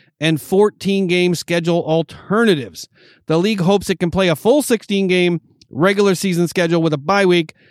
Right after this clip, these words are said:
but nothing is certain these days. And in the wake of the league saying the schedule would be released on May ninth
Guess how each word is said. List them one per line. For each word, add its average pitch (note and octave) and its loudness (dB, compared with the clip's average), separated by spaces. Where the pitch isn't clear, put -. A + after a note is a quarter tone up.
but C#3+ -4
nothing G3 0
is D#3 -2
certain E3+ 0
these A3+ 0
days. C#3+ 0
And D#3 0
in F3+ 4
the E3 2
wake F#3+ 0
of E3+ -4
the E3+ 2
league F3+ -2
saying F3 0
the E3 0
schedule F3 -2
would E3+ 0
be E3 2
released D#3+ 0
on D3 0
May G#3+ 0
ninth F#3 0